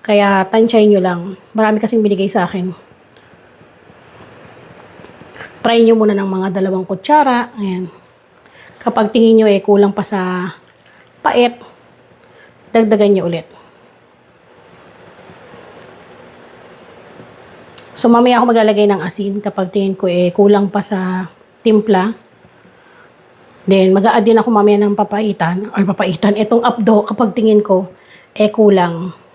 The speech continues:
So, pwede rin kayo maglagay ng mga cubes,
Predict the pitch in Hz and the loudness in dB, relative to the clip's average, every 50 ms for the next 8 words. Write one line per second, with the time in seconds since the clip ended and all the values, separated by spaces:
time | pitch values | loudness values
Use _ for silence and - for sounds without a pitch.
0 | _ _ _ _ _ _ _ _ _ _ _ _ _ _ - - _ _ _ _ | _ _ _ _ _ _ _ _ _ _ _ _ _ _ -20 -20 _ _ _ _
1 | - _ _ _ - - - - - - - - - - - - - - - - | -20 _ _ _ -20 -20 -20 -20 -20 -20 -20 -20 -20 -20 -20 -20 -20 -20 -18 -18
2 | - - - - - - - - - - - - - - - - - - - - | -18 -18 -20 -20 -20 -20 -20 -20 -20 -20 -20 -20 -20 -20 -20 -20 -20 -20 -20 -20
3 | - - - - - - - - - - - - - - 190 - - - - - | -20 -20 -20 -20 -20 -20 -20 -20 -20 -20 -20 -20 -16 -16 -16 -14 -16 -10 -8 -8
4 | - - - - - - 247 269 262 247 285 277 285 277 - 294 277 277 269 254 | -8 -8 -14 -16 -6 -4 0 2 2 4 4 4 2 2 2 2 2 2 2 0
5 | 262 240 247 247 240 240 247 240 233 226 226 226 226 226 226 - - 320 320 320 | 0 2 2 2 2 2 2 0 0 0 2 0 0 -2 -4 -4 -2 0 2 2
6 | 269 240 - - - - | 0 -2 -6 -12 -16 -18